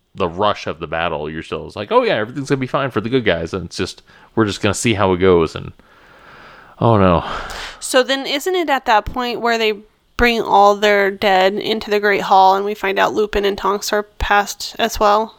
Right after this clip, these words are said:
Speaker 1: Uh-huh. Well, that's,
Speaker 2: Yeah.
Speaker 1: yeah, that's a chapter later.
Speaker 2: Oh.
Speaker 1: Um, yeah, the, during the Elder Wand chapter, that's where Voldemort, like, waits for Harry in the Shrieking Sack.
Speaker 2: Okay.
Speaker 1: And he's got, like, Nagini and the super
Speaker 2: Bubble.
Speaker 1: bubble.
Speaker 2: Yeah.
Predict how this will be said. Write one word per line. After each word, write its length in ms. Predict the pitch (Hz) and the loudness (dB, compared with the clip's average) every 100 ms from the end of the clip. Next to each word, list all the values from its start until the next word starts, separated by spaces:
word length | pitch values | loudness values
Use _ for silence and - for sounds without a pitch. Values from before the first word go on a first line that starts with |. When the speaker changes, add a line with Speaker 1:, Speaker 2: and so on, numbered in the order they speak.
| _ | _
Speaker 1:
Uh-huh. 400 | - 87 95 95 | 0 0 -2 -2
Well, 240 | 113 101 95 | 0 2 4
that's, 460 | 101 214 - - - | 0 -2 -12 -14 -12
Speaker 2:
Yeah. 80 | 113 | -4
Speaker 1:
yeah, 160 | 107 95 | 0 0
that's 200 | 92 - | 0 -4
a 60 | 101 | -8
chapter 400 | - 101 - 82 | -4 -6 -6 -8
later. 500 | 80 80 76 76 76 _ _ | -6 -8 -6 -8 -10 _ _
Speaker 2:
Oh. 340 | 220 202 202 - | -8 -8 -10 -14
Speaker 1:
Um, 420 | - 92 82 - - _ - | -10 -8 -8 -12 -20 _ -4
yeah, 180 | 101 87 | 0 0
the, 200 | 90 69 95 113 | 0 -4 -8 -8
during 260 | 110 117 117 | 2 4 4
the 160 | 101 - | -2 0
Elder 300 | 98 101 92 | 0 2 2
Wand 280 | 82 78 76 | 2 -2 -4
chapter, 600 | 87 78 - 80 78 78 - - | -4 -4 -4 -4 -4 -6 -12 -16
that's 300 | - 87 - | -2 -2 -2
where 300 | - 82 78 | -2 0 -2
Voldemort, 640 | 78 - - 117 82 76 76 | -4 -6 -2 -2 -2 -4 -4
like, 200 | 78 - | -6 -4
waits 240 | 76 80 - | -6 -6 -6
for 140 | 78 | -8
Harry 260 | 82 73 76 | -4 -4 -4
in 80 | 71 | -8
the 80 | |
Shrieking 420 | 69 - 78 90 78 | -10 -10 -8 -8 -6
Sack. 460 | - 80 90 - _ _ _ _ _ _ _ | -4 -4 -4 -12 _ _ _ _ _ _ _
Speaker 2:
Okay. 240 | 254 262 | 0 0
Speaker 1:
And 80 | - | 0
he's 80 | - | 0
got, 140 | 98 85 | -2 -2
like, 160 | 85 | -4
Nagini 600 | 92 80 - 87 85 85 | -8 -10 -8 -6 -6 -4
and 120 | 85 82 | -6 -2
the 200 | 78 73 - _ | -2 -4 -10 _
super 560 | - - 85 87 80 78 | -10 -8 -4 -2 -2 -4
Speaker 2:
Bubble. 480 | 220 220 208 202 | -2 -2 0 -2
Speaker 1:
bubble. 480 | 214 139 87 170 190 - | -4 -2 -2 0 -4 -6
Speaker 2:
Yeah. 380 | 233 220 202 | -8 -4 -4